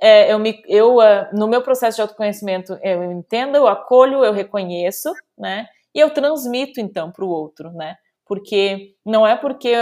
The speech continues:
ah, desde que eu comecei a viajar, desde que eu vivo fora, a comunicação, ela funciona assim,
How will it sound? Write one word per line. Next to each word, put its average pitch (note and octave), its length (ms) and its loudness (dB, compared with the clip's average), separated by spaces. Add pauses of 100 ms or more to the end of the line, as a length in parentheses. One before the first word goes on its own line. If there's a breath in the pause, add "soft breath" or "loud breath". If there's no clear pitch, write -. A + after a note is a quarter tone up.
(120)
ah, G3 280 2
desde G#3+ 420 -2
que A3+ 100 -4
eu G#3 80 -2
comecei G#3 500 -4
a G#3+ 60 -4
viajar, G3+ 280 -2
desde G3 300 -4
que A3+ 80 -10
eu G3 40 -10
vivo G#3 200 -6
fora, F#3+ 440 -2
a - 40 -8
comunicação, G3 680 -8
ela F#3+ 120 -2
funciona G3 380 -10
assim, B3 380 -12